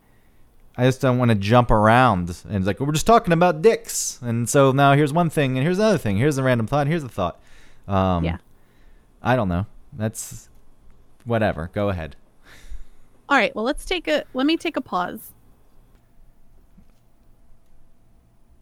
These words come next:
Speaker 1: No, we don't have to take a pause. I don't, let's not take a pause. We can get back to the topic of, of dicks. You wanna talk about dicks?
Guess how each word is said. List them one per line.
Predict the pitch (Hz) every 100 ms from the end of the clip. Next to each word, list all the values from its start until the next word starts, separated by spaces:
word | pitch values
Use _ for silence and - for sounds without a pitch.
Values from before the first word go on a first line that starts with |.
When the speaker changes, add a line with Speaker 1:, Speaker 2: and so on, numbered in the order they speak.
| _ _
Speaker 1:
No, | 135 143 147
we | 117 131
don't | 131 139
have | 135 -
to | 110
take | 110
a | -
pause. | 76 71 76 85
I |
don't, | 95 101 90 _ - - -
let's | 104 -
not | 107 92
take | 95
a | -
pause. | 73 73 82 - - - - _
We | - 90 95
can |
get | 101
back | 104 104
to | -
the | 101 98
topic | 98 90 85 90 -
of, | 82 87 - _ _ - _ _ _ _ _
of | - 90 82 85
dicks. | 107 92 - - - - - _ - _ _ -
You | 92
wanna | 98
talk | 104 98
about | 101 101 98
dicks? | 98 87 - - -